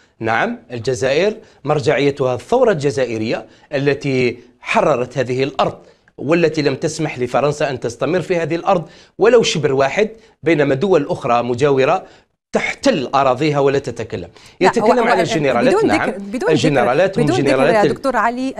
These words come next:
Speaker 2: دول أخرى مجاورة. دعنا نتحدث عن الجزائر وفرنسا اليوم.
Speaker 1: معليش. يتحدث ضيفك. ألو؟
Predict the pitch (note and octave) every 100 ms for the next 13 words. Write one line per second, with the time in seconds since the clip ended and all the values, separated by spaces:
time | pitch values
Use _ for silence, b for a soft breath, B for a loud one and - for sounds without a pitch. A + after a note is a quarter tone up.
0 | F#3+ G3+ A3+ C#4+ G#3 G#3 A3+ G#3+ G3+ F#3+
1 | F#3+ F#3 E3+ E3 E3+ C4+ F4+ - C#4+ A3
2 | A3 A3 E4+ C4+ - E3 D3 D3 B2 -
3 | _ _ _ _ _ _ _ _ C3+ D3+
4 | A2+ - _ b b b _ _ _ _
5 | C#3+ F#3 G3 A3+ E3+ - - D#3+ D#3 F3+
6 | - - _ _ _ - C#3 A3+